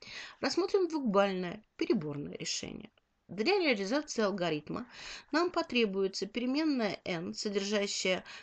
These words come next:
количество в-, обрабатываемых чисел, массив А, в котором будем хранить сами числа икс один и икс два, лучшая пара. Начальные значения икс один и икс два —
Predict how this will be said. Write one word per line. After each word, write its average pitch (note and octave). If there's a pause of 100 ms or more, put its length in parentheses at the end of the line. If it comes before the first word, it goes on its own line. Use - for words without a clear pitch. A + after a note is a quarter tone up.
количество F#3
в-, D#3
обрабатываемых E3+
чисел, - (420)
массив A#3+ (140)
А, F3+ (460)
в -
котором A3+
будем A3
хранить A3
сами G#3
числа - (100)
икс -
один F3
и D3
икс -
два, C4 (220)
лучшая E3
пара. C3 (400)
Начальные A3+
значения G3+
икс -
один F3+
и E3+
икс G3
два — D#4